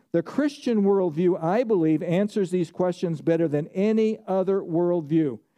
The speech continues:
And don't you just love this? What is a worldview? We have a picture here. It just, it, it's how,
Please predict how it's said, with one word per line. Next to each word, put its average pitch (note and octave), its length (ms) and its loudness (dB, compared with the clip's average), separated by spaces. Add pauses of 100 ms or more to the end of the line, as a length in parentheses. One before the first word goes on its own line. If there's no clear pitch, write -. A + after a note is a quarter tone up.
(240)
And F3 100 0
don't C4+ 200 0
you B3 60 -2
just G3 200 0
love D#3+ 240 0
this? D#3+ 340 -2 (460)
What A#3 160 0
is G#3+ 140 0
a G#3 40 4
worldview? E3+ 640 2
We D#3 140 0
have E3 120 -2
a C3+ 60 -6
picture F#3+ 420 -2
here. F3 300 0 (1400)
It G#3 100 0
just, A3 280 -4
it, A#3+ 360 -2
it's A3+ 160 0
how, G#3+ 400 0